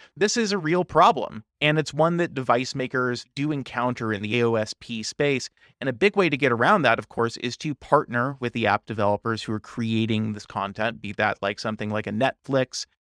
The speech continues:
or Hulu or some other streaming media service that relies on robust D R M to be supported on the device, and a real way to do that, like Mishaal said, is to own the operating system you put on that device, because you can show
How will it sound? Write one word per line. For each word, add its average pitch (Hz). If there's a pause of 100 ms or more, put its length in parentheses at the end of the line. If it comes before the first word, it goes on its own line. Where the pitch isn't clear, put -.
(100)
or 107
Hulu 139 (260)
or 113
some 131
other 127
streaming 123
media 110
service 110
that 113
relies 107
on 104
robust 104
D 113
R 98
M 117 (160)
to 117
be 110
supported 139
on 101
the 95
device, 101 (360)
and 151
a 151
real 214
way 180
to 151
do 196
that, 131
like 127
Mishaal 127
said, 143
is 127
to -
own 139
the 139
operating 117
system 127
you 123
put 156
on 120
that 104
device, 107
because 117
you 127
can 120
show 139